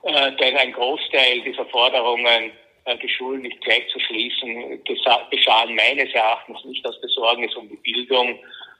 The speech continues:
äh, sondern um einfach die Eltern und die soziale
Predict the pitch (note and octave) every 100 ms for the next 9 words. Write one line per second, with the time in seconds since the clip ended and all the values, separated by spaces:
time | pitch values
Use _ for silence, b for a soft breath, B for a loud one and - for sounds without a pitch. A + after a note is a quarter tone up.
0 | - A#2+ A#2 A#2 - A2+ A2+ A#2 A2 A2+
1 | G#2+ G#2 A2 - A2 G#2+ G#2+ A#2 G#2 G#2
2 | G#2+ A2 - G#2+ A2+ A2